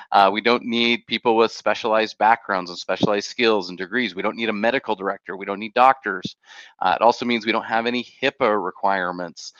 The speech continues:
Uh, we don't have any medical liability insurance that we have to carry. So it's, it's a very, very simple model with a, with a very niche focus. And, and as we've been talking about, it's primarily B two B with a component of B two C.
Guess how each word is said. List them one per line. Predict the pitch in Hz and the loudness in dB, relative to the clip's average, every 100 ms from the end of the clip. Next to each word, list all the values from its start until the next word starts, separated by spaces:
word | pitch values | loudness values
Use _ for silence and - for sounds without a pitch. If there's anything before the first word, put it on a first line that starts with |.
| - _ | -20 _
Uh, | 90 92 | -4 -2
we | 98 | -2
don't | 107 110 | -2 -2
have | 110 110 | 0 0
any | 110 113 | 0 -2
medical | 101 104 - 123 | 0 0 0 0
liability | 113 113 110 104 107 135 113 95 | 2 2 0 -2 -2 -2 -4 -6
insurance | 92 - 87 90 - | -8 -8 -6 -8 -8
that | 92 | -8
we | 73 | -8
have | 95 87 - | -8 -10 -10
to | 87 | -18
carry. | - 90 85 82 - - - _ | -8 -6 -6 -10 -16 -20 -20 _
So | - - 113 107 104 | -4 4 6 6 2
it's, | 113 104 - | -2 -4 -6
it's | 113 | -6
a | 113 | -4
very, | 110 190 151 | 0 0 2
very | 120 | -2
simple | 95 - 123 113 123 | -2 -2 -2 0 0
model | 104 95 95 92 | 4 4 4 2
with | 92 - | -2 -6
a, | 67 | -8
with | 92 90 | -8 -6
a | |
very | 90 117 117 | 0 0 0
niche | 117 - - | -2 -4 0
focus. | 98 90 98 90 - | 0 0 -2 -4 -4
And, | 85 - | -8 -6
and | 104 | -6
as | 92 | -6
we've | 95 _ 95 _ | -12 _ -20 _
been | 110 | -6
talking | - 104 - 98 | 2 2 2 -4
about, | 92 92 | -2 -2
it's | 95 | -4
primarily | - - 104 123 180 139 107 | -6 -4 0 0 2 0 -4
B | 107 104 | -8 -8
two | 110 | -8
B | 98 101 156 - - - _ | -6 -8 -8 -14 -18 -20 _
with | 120 135 - | 2 4 2
a | |
component | - 143 - 131 123 123 123 | -4 -6 -2 2 4 2 2
of | 110 107 101 - | 4 4 2 -6
B | 98 | -6
two | 95 | -6
C. | - - 107 87 | -8 -6 -6 -6